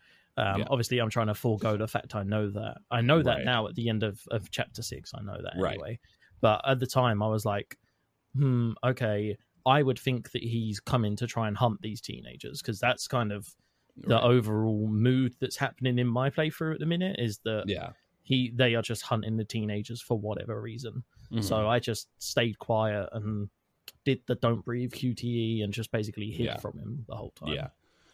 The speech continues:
Speaker 2: There, there's a scene where he goes into a room and then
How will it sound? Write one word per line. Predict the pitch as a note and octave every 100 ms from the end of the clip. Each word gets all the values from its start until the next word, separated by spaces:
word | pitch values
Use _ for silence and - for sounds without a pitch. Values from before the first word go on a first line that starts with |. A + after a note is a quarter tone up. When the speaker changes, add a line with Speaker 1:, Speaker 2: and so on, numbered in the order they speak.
| -
Speaker 2:
There, | B2+ C3+
there's | G#2 A#2 A#2
a |
scene | - A2 G2+ F#2
where | F2 D#2+ D2+ D2+
he | - G#2
goes | G2+ F2+
into | F#2
a | E2
room | E2 E2+ D#2+ D#2+
and | C#2+ E2 D#2
then | E2 D#2 D#2+